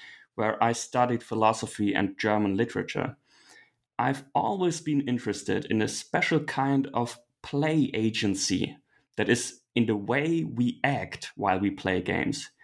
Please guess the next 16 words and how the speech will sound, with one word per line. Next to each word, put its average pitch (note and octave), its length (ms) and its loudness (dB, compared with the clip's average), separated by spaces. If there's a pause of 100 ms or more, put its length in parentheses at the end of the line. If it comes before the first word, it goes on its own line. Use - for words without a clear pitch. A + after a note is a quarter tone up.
(420)
And B2 80 0
I'm C#3+ 340 0
especially - 1000 -2
interested E3 580 0
in C#3 160 0
its C3+ 200 -2 (140)
action E3+ 420 0
theoretical, C#3+ 680 0
fiction D3+ 500 0
theoretical, A#2+ 760 0
and G#2 220 2
its - 260 -8
moral G2+ 600 0
implications. - 880 -2 (840)
Of - 160 -4
course, D#3+ 520 0